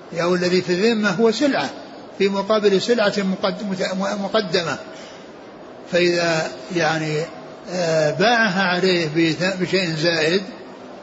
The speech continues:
يعني فيكون نتج يعني عن هذه، هذه السلعة التي في الذمة أنه زيد أو بيعت عليه بزيادة، فيكون هذا شبيه بربا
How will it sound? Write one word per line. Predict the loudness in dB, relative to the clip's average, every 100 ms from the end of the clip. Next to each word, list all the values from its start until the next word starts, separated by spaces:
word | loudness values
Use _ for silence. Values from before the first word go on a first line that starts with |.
| -18 -18 -18 -14 -2
يعني | 0 0 0
فيكون | 2 2 2 4 4 4 -2 -8 -14 -10 -2
نتج | 0 4 4 4 2 -2 -8 -14 -16 -12 -2
يعني | 0 2 0 -2
عن | -2 -2
هذه، | 0 0 2 0 0 0 0
هذه | 0 0
السلعة | 4 2 4 0
التي | 0 0 0 0
في |
الذمة | -2 0 2 4 2 0 -10 -18 -18 -14 -2
أنه | 0 0 -2 0 0
زيد | 2 2 2 0 -2 -8 -18 -18 -18 -6
أو | -2 2
بيعت | 2 4 2
عليه | 4 4 4 2
بزيادة، | 2 4 4 4 0 -4 -6 -16 -16 -18 -2
فيكون | 2 2 4 2 2
هذا | 2 2
شبيه | 2 2 4 2 2 0
بربا | 2 2 2 2